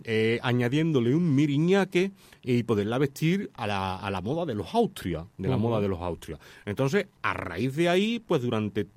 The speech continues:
Speaker 1: todo el siglo dieciocho, eh, eh, se hacen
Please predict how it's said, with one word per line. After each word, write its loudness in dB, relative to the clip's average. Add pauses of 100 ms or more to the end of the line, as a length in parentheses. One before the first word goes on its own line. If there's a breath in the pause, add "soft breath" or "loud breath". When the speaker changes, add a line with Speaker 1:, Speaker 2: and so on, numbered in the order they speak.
Speaker 1:
todo 4
el 2
siglo 0
dieciocho, 2 (400 loud breath)
eh, 2 (240 loud breath)
eh, -6
se -2
hacen 0